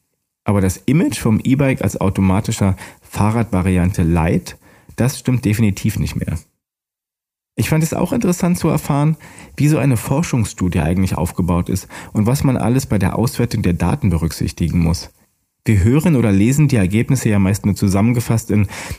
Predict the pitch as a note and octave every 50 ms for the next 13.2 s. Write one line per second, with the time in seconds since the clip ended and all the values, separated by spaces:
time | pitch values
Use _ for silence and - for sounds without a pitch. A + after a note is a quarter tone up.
0 | _ - - G#2+ - - G2+ - - F#2 E2+ - - G#2 A2 A2 A2+ - - G2+
1 | F#2+ - - A2+ - - G2+ F#2 F2 - - G#2 - - G2+ G#2+ G#2+ G#2+ G2+ F#2
2 | F2+ F2 F#2 F2 F2+ F2 E2+ - - - F#2 G2+ - F2+ F#2 G2+ G2+ - - -
3 | - - - - - A2+ G2+ G#2+ F2+ A2 A2 - - G#2+ F#2+ G2+ G2+ G2 - F#2+
4 | E2+ D#2 G2+ B2+ D3+ E3 D#3 D3 - D3+ D3 D3 - - - - - - _ -
5 | - G#2 - A2 A2 A2+ - A#2 G2 F#2+ F2+ - - G2+ G2+ G#2 - F2+ E2+ D#2+
6 | C#2+ - D#2 - - - - - - - - - - F#2+ B2 A#2+ A#2 A#2 A#2 -
7 | D3 D3+ D3+ C3+ B2+ C3 C#3+ - C#3+ B2+ B2+ B2+ G#2 G2+ F#2+ F#2 D#2+ D#2 G#2 A2+
8 | A2+ - C#3+ D3 D3 D3 - - - - - G#2+ G#2 A2+ F2+ C2+ G#2+ A2 - -
9 | F#2 F#2 F#2 - F2 G2+ A#2 - - - G2 G2+ F2+ E2 D#2 - - D2+ C#2+ E2
10 | D#2+ D#2+ - E2+ D2 C#2+ - - _ _ _ _ _ _ _ _ _ _ _ _
11 | _ _ _ _ _ _ _ _ _ _ - - G2+ A2+ A#2 - - D#3 E3+ E3
12 | - D#2+ A#2+ C3+ C3+ D3+ D3 C#3+ D3 - A#2+ A2+ - G#2+ F#2+ - F#2+ G2 G#2+ A#2
13 | - - -